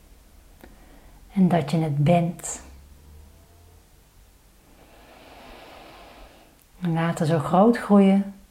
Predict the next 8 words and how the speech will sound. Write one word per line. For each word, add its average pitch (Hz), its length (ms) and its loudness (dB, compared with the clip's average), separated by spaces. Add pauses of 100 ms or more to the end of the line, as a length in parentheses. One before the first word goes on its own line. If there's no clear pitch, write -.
(580)
tot - 420 -4 (180)
wie 185 200 2
je 185 60 6
nu 170 280 2
bent. 160 540 -6 (800)
En 202 240 6
ook 190 180 4
dan, 180 420 4